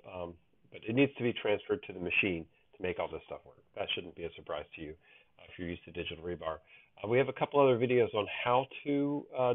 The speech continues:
download and install plugins, and so it's just a normal part of using and extending Digital Rebar. Uh, what that will do is I have to make sure that my plugin is created. It should be automatically created for me here. And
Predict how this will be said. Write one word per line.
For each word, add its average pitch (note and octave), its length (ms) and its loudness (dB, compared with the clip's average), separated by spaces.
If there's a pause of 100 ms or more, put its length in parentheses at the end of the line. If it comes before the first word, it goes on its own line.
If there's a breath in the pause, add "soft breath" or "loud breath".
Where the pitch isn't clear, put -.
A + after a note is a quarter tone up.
download B2 340 4
and A#2+ 80 -2
install A#2 380 0
plugins, B2 420 4
and G2 200 -6
so G2+ 100 -2
it's F#2+ 180 -6
just - 120 -20
a F#2 60 -8
normal F#2 260 -2 (120)
part F#2 140 -4
of F2 100 -8
using F2+ 380 -4
and E2+ 80 -6
extending E2+ 460 -10
Digital E2+ 320 -6
Rebar. E2+ 340 -6 (920 loud breath)
Uh, F2+ 160 -6 (180)
what A#2+ 220 4
that C3 260 6
will A#2 100 -4
do D3 320 6
is C#3 320 10 (120)
I G#2+ 60 -2
have G#2+ 140 -4
to - 80 -14
make A2 140 2 (100)
sure A2 120 2
that G2+ 200 -2
my F#2+ 100 -8 (140)
plugin G#2+ 400 4
is F2 220 -6 (100)
created. G#2 380 -2
It G2 180 -8
should F#2 80 -10
be F#2 100 -4
automatically F#2+ 520 -4
created F#2 480 -6
for G#2 100 -12
me B2 240 -4
here. C#3+ 260 -4 (520 loud breath)
And C#3+ 540 4